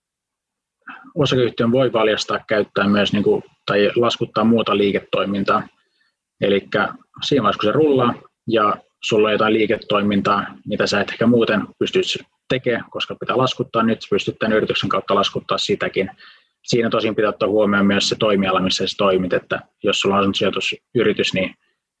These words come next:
ehkä voi olla vähän haastavaa laskuttaa jostain työstä, joka ei ole millään lailla sidoksissa siihen,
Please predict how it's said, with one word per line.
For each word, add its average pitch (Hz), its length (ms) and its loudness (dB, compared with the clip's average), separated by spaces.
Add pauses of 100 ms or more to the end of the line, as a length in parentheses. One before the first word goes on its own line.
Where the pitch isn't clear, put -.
ehkä 104 260 -2
voi 104 140 4
olla 104 120 2
vähän 101 200 2 (160)
haastavaa 101 680 -2
laskuttaa - 600 -2 (340)
jostain 95 540 -4 (140)
työstä, 107 320 0
joka 98 160 0
ei 101 80 4
ole 113 60 6
millään 107 260 4
lailla 98 120 2
sidoksissa - 460 0
siihen, 101 200 0